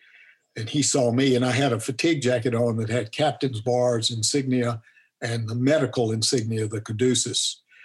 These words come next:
And he ran up to me and he said, "Dai Wi Bok Si," which I knew very little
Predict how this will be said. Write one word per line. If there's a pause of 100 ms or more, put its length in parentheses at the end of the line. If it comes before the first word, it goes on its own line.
(320)
And
he
ran
up
to
me
and
he
said,
"Dai
Wi
Bok
Si,"
which (320)
I
knew
very
little